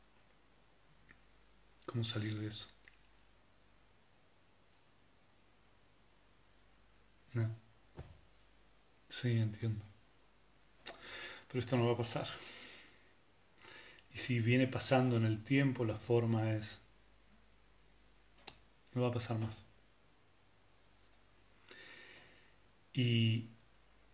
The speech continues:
es solo conectar con eso. Lo que te estoy diciendo no es, "Tenés que hacer esto, tenés que hacer esto, tenés que hacer esto". Acordate,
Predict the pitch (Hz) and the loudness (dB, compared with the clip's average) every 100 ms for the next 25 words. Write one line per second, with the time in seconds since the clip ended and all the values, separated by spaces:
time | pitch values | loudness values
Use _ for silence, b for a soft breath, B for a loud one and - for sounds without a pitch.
0 | - - - - - - - - _ _ | -20 -20 -20 -20 -20 -20 -20 -20 _ _
1 | - - - - - - - - - 180 | -20 -20 -20 -20 -20 -16 -4 0 4 8
2 | 180 170 131 120 - 147 143 - 127 - | 8 8 6 2 0 -4 -4 -4 -4 -2
3 | - 113 - - - - - - - - | -4 -8 -12 -20 -20 -20 -20 -20 -20 -20
4 | - - - - - - 135 147 147 202 | -20 -20 -20 -20 -16 -6 -4 -4 -2 2
5 | 180 202 180 143 160 - B B - 113 | 4 4 4 4 4 4 B B -2 0
6 | - - 127 151 147 202 208 - 127 123 | 2 4 6 4 4 -2 -4 -2 -2 0
7 | - - 139 147 - 180 - 131 117 131 | 0 2 2 2 -2 -4 -4 -4 0 0
8 | - 113 110 131 123 131 - 113 127 - | 0 0 -2 -2 2 6 6 4 -4 -8